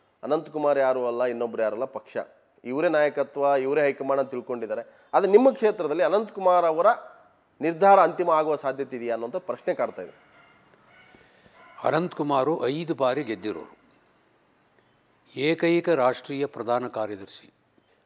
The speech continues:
Speaker 2: ಅನಂತಕುಮಾರು ಆದ್ರಿಂದ ಏಳು ಬೀಳುಗಳನ್ನ ನೋಡಿದ್ದಾರೆ. ಹಿರಿಯ ಮುಖಂಡರುಗಳಲ್ಲಿ ಅವರು ಒಬ್ಬರು. ನಾನು ಅವ್ರ ಜೊತೆಗೆ ಪಾಲ್ದಾರನಾಗಿ ಅನಂತಕುಮಾರ್ ತಪ್ಪು ಮಾಡಿದ್ದಾನೆ ಅಂತ ಹೇಳಿದೆ.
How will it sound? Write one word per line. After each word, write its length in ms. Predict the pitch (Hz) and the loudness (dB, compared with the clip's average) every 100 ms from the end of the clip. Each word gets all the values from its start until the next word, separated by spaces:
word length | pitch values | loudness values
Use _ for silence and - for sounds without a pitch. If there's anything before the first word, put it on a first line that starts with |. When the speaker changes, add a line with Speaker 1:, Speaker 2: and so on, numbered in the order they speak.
| - | -10
Speaker 2:
ಅನಂತಕುಮಾರು 760 | 123 165 165 160 143 127 135 131 | -6 -6 -6 -4 -2 -2 -2 -2
ಆದ್ರಿಂದ 380 | 107 117 120 | -4 -8 -10
ಏಳು 360 | 131 113 123 156 | -8 -4 -2 -2
ಬೀಳುಗಳನ್ನ 460 | 131 123 110 101 117 | -2 -4 -6 -10 -10
ನೋಡಿದ್ದಾರೆ. 600 | 95 107 110 101 82 - _ _ _ _ | -10 -10 -10 -12 -14 -18 _ _ _ _
ಹಿರಿಯ 240 | - 139 147 | -10 -6 -6
ಮುಖಂಡರುಗಳಲ್ಲಿ 680 | 123 - 127 110 104 131 | -6 -8 -8 -8 -8 -10
ಅವರು 180 | 92 92 | -12 -14
ಒಬ್ಬರು. 260 | 85 _ _ _ _ _ _ _ _ _ _ _ | -20 _ _ _ _ _ _ _ _ _ _ _
ನಾನು 240 | 120 131 131 | -6 -4 -4
ಅವ್ರ 120 | 120 | -4
ಜೊತೆಗೆ 260 | 123 139 147 | -6 -6 -6
ಪಾಲ್ದಾರನಾಗಿ 920 | - 135 139 135 117 107 92 82 - _ _ - | -2 -2 0 -2 -2 -8 -10 -14 -20 _ _ -8
ಅನಂತಕುಮಾರ್ 480 | 127 151 151 139 127 | -6 -4 -4 -4 -4
ತಪ್ಪು 220 | 127 - | -6 -8
ಮಾಡಿದ್ದಾನೆ 400 | 127 117 104 104 | -6 -6 -8 -10
ಅಂತ 140 | 120 120 | -12 -16
ಹೇಳಿದೆ. 600 | - - _ _ - | -20 -20 _ _ -20